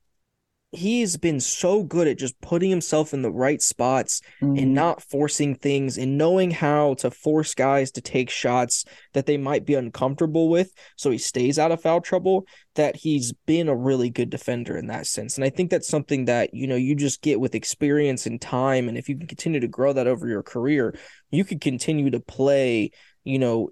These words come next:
Speaker 1: into a-, as you get older and older, um, even if your minutes diminish a little bit, but you can still be super effective. Um, and I think that's something that's, that's crazy important. I, I honestly think, though, too, like, when I was kinda making this list for everything, I wanted to make sure that,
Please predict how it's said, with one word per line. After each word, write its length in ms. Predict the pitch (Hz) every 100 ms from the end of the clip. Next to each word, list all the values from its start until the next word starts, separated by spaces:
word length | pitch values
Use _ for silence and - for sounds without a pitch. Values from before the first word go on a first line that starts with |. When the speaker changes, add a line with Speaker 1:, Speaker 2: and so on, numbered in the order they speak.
| -
Speaker 1:
into 640 | 143 135 139 123 117 -
a-, 140 | - -
as 140 | 127
you 60 | 131
get 140 | 127 -
older 400 | 131 143 135 123
and 80 | 113
older, 380 | 131 165 185
um, 200 | - 123
even 220 | 101 139 135
if 140 | 131
your 100 | 123
minutes 320 | 123 127 123
diminish 460 | - 120 120 135 -
a 60 |
little 180 | 143 147
bit, 180 | 151 151
but 160 | 135 -
you 60 |
can 100 | 131
still 240 | 120 - 143
be 140 | 135
super 480 | 123 - 139 110 117
effective. 500 | - 110 113 - - - - - _
Um, 260 | 120 110 113
and 60 | 120
I 60 |
think 180 | 123 135
that's 180 | 131 -
something 280 | 123 120 120
that's, 200 | 113 -
that's 200 | 117 -
crazy 420 | - 127 120 120
important. 460 | 117 - 113 - -
I, 120 | - -
I 180 | 151 156
honestly 360 | 175 202 180
think, 200 | 156 151
though, 180 | 139 123
too, 320 | - - 135
like, 260 | 127 98 - _ _ _ _ _ _ _ -
when 160 | 180
I 120 | 196
was 80 | 190
kinda 180 | - 226
making 240 | 170 160
this 160 | 143 131
list 260 | 127 131 -
for 140 | 120
everything, 480 | 123 135 143 151 151
I 100 | 110
wanted 360 | 185 233 160
to 180 | - 143
make 240 | 131 127 120
sure 180 | -
that, 260 | 127 123 -